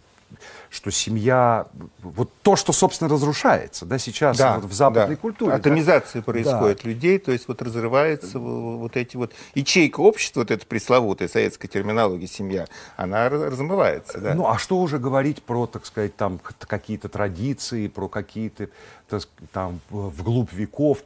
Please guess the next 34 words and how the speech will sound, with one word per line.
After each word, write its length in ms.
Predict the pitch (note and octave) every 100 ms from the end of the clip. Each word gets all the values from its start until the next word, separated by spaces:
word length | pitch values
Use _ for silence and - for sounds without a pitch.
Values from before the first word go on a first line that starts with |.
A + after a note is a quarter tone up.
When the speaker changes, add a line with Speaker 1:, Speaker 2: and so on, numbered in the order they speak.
| -
Speaker 1:
там, 180 | F#2+ G#2+
Speaker 2:
Да. 280 | G#2+ G#2 G#2+
Speaker 1:
п-, 80 | E2
п-, 160 | -
десятое 520 | F#2+ G#2+ - A2+ G#2+ G2+
поколение 640 | A2 A#2+ B2 C#3 B2 G#2
и 20 |
так 220 | G2+ B2+ G#2
далее. 280 | F2+ D#2 - - - - -
М, 120 | A2
ну, 260 | B2 G3 - -
я 160 | E3
не 80 | F3
знаю, 140 | D3 A#2
я 100 | D3+
воспитан 600 | D#3 - - A3 C3 G2+
в, 120 | - G2
в, 140 | -
э, 460 | G#2+ G2+ G2+ F#2+ F#2
в, 580 | - - - - - -
в, 20 | -
так 100 | G2
сказать, 200 | - F2+
в 40 |
категориях 720 | - A2 A2+ B2+ C#3+ B2 - - - -
уважения 720 | B2 A#2 B2 A#2+ F#3+ G#3+ F3+
к 100 | -
этому, 340 | C#3 B2+ A2 G#2
любви 440 | A2 G2 G#2 E3+
к 100 | -
этому 560 | B2+ - A#2 A2 A2 G#2
и, 360 | - G#2 G#2 G2+ - - -
так 120 | - G2+
сказать, 380 | - A2 G#2+